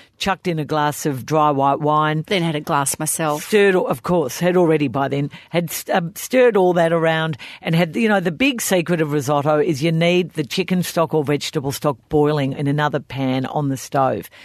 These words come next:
Speaker 1: Pour it in slowly, small jug by small jug, until it's almost
Speaker 2: I didn't know that tip. So you
Speaker 1: It's
Speaker 2: don't put it in all together and let it heat up?
Speaker 1: Corrie.
Speaker 2: Oh, no, I've done boiled
Speaker 1: Italian
Speaker 2: water.
Speaker 1: nonnas are turning in their grave around the world.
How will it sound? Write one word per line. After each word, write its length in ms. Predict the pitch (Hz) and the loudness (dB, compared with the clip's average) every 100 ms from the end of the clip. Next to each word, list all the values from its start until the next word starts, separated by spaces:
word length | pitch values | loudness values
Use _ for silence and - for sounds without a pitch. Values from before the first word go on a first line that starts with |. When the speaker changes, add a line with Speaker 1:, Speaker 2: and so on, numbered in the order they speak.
| - - - | -20 -20 -2
Speaker 1:
Pour 240 | 214 226 | 2 4
it 80 | 214 | 4
in 120 | 180 | 0
slowly, 680 | - 170 156 156 151 175 240 - - - _ - | -2 0 2 2 2 0 -2 -6 -20 -20 _ -20
small 580 | - 170 180 185 170 - - | -10 0 2 4 2 -2 -6
jug 340 | 160 156 135 | -2 -2 -2
by 180 | 147 143 | -2 -2
small 380 | - 160 156 147 | -2 0 0 0
jug, 440 | 151 143 170 190 - - - | 0 0 0 -4 -16 -20 -10
until 360 | - 156 170 160 | -6 0 2 2
it's 240 | 143 - - - | -2 -10 -6 -2
almost 260 | 220 240 | 2 2
Speaker 2:
I 120 | 220 | 2
didn't 160 | 233 190 | 0 2
know 180 | 185 294 | 0 0
that 220 | - - | -4 -8
tip. 240 | - - _ _ _ _ _ _ | -10 -12 _ _ _ _ _ _
So 120 | - | -4
you 140 | 208 233 | 0 2
Speaker 1:
It's 40 | |
Speaker 2:
don't 140 | 214 143 | 0 -2
put 160 | 190 | -4
it 100 | 170 | 0
in 140 | 170 156 | 0 0
all 120 | 147 | 0
together 360 | 160 160 143 135 | -4 -4 0 2
and 160 | 139 | 2
let 160 | 135 131 | 0 -2
it 100 | 151 | -4
heat 220 | 151 147 | -6 -6
up? 180 | - - - - - - - 277 - - - _ - | -8 -8 -14 -18 -18 -20 -14 -14 -14 -20 -20 _ -14
Speaker 1:
Corrie. 520 | - 190 127 135 - _ - | -6 -4 -2 -6 -14 _ -2
Speaker 2:
Oh, 100 | 269 | 0
no, 200 | 320 330 | 2 2
I've 240 | 302 311 330 | 2 0 0
done 180 | 320 254 | 0 0
boiled 260 | 233 202 | 0 0
Speaker 1:
Italian 380 | 240 285 285 240 | 0 0 0 0
Speaker 2:
water. 40 | 175 226 208 | 0 0 -2
Speaker 1:
nonnas 140 | 165 | -2
are 60 | 180 | -4
turning 420 | 170 226 220 196 | -2 0 0 0
in 120 | 185 | 2
their 140 | 180 165 | 2 0
grave 560 | 160 175 233 220 160 | 0 2 4 2 2
around 320 | 170 180 180 175 | 2 2 0 0
the 80 | |
world. 440 | 180 214 202 151 | 2 2 2 0